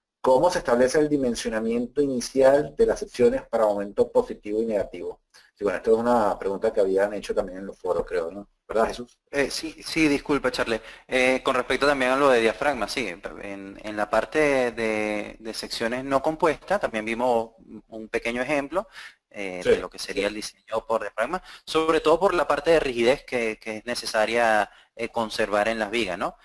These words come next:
Speaker 2: También, obviamente, podemos estudiar un poco, de hecho se ve en el desarrollo del ejemplo que es más completo,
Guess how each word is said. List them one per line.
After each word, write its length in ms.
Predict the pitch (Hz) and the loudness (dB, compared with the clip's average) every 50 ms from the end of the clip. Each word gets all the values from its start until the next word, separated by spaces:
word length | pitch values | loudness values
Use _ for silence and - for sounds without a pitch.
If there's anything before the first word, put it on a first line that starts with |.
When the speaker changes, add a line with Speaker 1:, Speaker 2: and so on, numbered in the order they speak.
| - _ _ _ | -20 _ _ _
Speaker 2:
También, 420 | - 120 113 107 110 107 107 113 | -2 -2 0 0 0 -2 0 0
obviamente, 480 | 113 117 123 123 123 123 120 110 - 135 | 0 2 2 2 2 0 -2 -2 -6 -6
podemos 360 | - - 120 110 113 117 131 | -4 -4 -4 -2 -2 -4 -4
estudiar 440 | 123 - - 117 113 107 104 107 113 | -6 -6 -4 0 2 2 2 2 0
un 100 | 120 120 | -2 0
poco, 320 | - 120 - 165 170 - - | 0 0 0 0 -4 -6 -4
de 120 | - 104 | -2 -2
hecho 160 | 101 - - | -2 -2 -4
se 140 | 113 - 123 | -4 -2 0
ve 240 | 113 117 117 - - - | 2 2 0 0 -4 -8
en 160 | 107 107 104 | -8 -6 -6
el 180 | 104 98 98 95 | -6 -4 -4 -6
desarrollo 560 | 95 - - 104 98 95 95 95 104 110 113 | -6 -4 -4 -4 -4 -2 -2 -2 0 0 2
del 180 | 113 107 104 | 2 0 0
ejemplo 680 | 101 - 107 107 107 - - 117 110 110 107 101 92 - _ | -2 -4 -4 -6 -4 -2 0 2 4 4 4 2 0 -4 _
que 120 | - 98 | -10 -10
es 60 | 92 101 110 - - | -10 -10 -14 -20 -16
más 300 | 110 110 107 104 104 - | -6 -2 -2 -2 -2 -2
completo, 680 | - - 123 117 - - 147 135 127 - 180 220 - | -4 -6 -6 -6 -2 0 0 0 0 0 -4 -6 -8